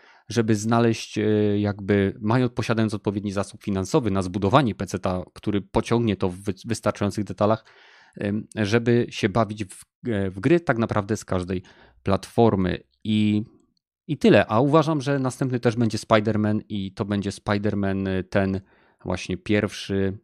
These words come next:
bo sp-, to jest gierka, która się sprzedała o wiele lepiej niż God of War. Kiwaku? Co ty tam widzisz, jeśli chodzi o God of War'a i jaką gierkę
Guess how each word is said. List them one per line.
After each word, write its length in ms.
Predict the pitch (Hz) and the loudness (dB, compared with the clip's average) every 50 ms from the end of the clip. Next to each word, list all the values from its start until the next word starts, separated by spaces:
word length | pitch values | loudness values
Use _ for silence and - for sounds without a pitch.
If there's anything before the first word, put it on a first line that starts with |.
| _ _ _ _ _ _ _ _ _ _ _ _ _ _ _ _ _ _ _ - - | _ _ _ _ _ _ _ _ _ _ _ _ _ _ _ _ _ _ _ -16 -12
bo 580 | - 104 98 120 139 143 151 - - 82 82 - - - - _ _ _ _ _ _ _ _ _ _ _ _ _ - - | -8 -4 -2 0 0 0 -2 -2 -4 -4 -6 -8 -10 -12 -14 _ _ _ _ _ _ _ _ _ _ _ _ _ -20 -20
sp-, 180 | - _ - - _ _ _ _ - 123 - | -20 _ -18 -18 _ _ _ _ -20 -10 -4
to 100 | - 156 | -2 -2
jest 140 | 151 135 131 | -2 -2 -2
gierka, 280 | 123 151 147 - 151 | -2 -2 0 -2 -4
która 180 | - - 139 127 | -4 -4 -4 -4
się 120 | - 135 | -4 -4
sprzedała 300 | - - - 127 123 117 | -6 -4 -2 0 2 2
o 60 | 110 104 | 2 2
wiele 200 | 113 110 107 104 | 0 0 0 0
lepiej 240 | 104 - - 95 | -2 -2 -4 -6
niż 100 | 92 95 | -6 -6
God 180 | 92 92 90 90 | -6 -6 -6 -6
of 100 | 90 87 | -6 -8
War. 140 | 92 85 - - _ _ _ _ - - _ _ _ _ _ _ _ _ _ _ _ _ _ _ _ _ _ _ _ _ _ _ _ _ | -10 -12 -14 -14 _ _ _ _ -20 -20 _ _ _ _ _ _ _ _ _ _ _ _ _ _ _ _ _ _ _ _ _ _ _ _
Kiwaku? 540 | - 143 143 151 143 - 185 190 185 - _ _ _ _ _ _ _ _ _ _ _ _ _ _ _ _ _ _ _ _ _ _ _ _ _ _ _ _ _ _ _ _ _ _ _ _ _ _ _ _ - | -4 0 2 2 2 4 2 2 2 -2 _ _ _ _ _ _ _ _ _ _ _ _ _ _ _ _ _ _ _ _ _ _ _ _ _ _ _ _ _ _ _ _ _ _ _ _ _ _ _ _ -4
Co 120 | - 147 143 | -2 -2 -2
ty 140 | - 135 | -2 0
tam 200 | 113 120 104 98 | 2 2 2 2
widzisz, 340 | 92 98 90 95 87 - - | 2 -2 -4 -6 -8 -8 -6
jeśli 240 | 95 95 - - 101 | -6 -6 -6 -6 -4
chodzi 240 | - 107 98 98 104 | -2 -2 0 0 0
o 80 | 101 | 0
God 200 | 95 113 107 101 | 2 2 2 2
of 80 | 104 95 | 2 0
War'a 340 | 107 120 127 123 123 120 117 | 2 2 4 4 4 2 2
i 60 | 110 | 2
jaką 320 | 104 104 - - 107 101 | 0 0 0 0 -2 -2
gierkę 560 | 90 95 107 117 117 113 98 - 110 107 107 | 0 2 4 4 4 2 2 2 2 2 2